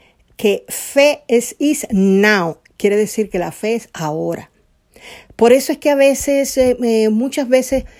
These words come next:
como que nos desanimamos porque oramos y dejamos ahí y no entendemos que la fe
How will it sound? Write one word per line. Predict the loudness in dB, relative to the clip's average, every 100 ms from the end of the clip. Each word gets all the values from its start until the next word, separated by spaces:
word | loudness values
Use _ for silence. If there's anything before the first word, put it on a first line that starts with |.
| -20 -2
como | 0 0 2
que | 2 2 0 _ _ _ _ _ -2
nos | 0 0
desanimamos | 0 0 0 0 0 0 -2 -4 -6 -12 _ -20 _
porque | 0 2 2
oramos | 4 4 4 2 -2 -4 -8 -2
y | 2
dejamos | 2 2 0 0 -2 -2
ahí | -2 -2 -4 -8 -14 -2
y | 0
no | 2
entendemos | 2 2 2 4 4 2 0
que | 0 0
la | 2 -2
fe | -6 -2 0 0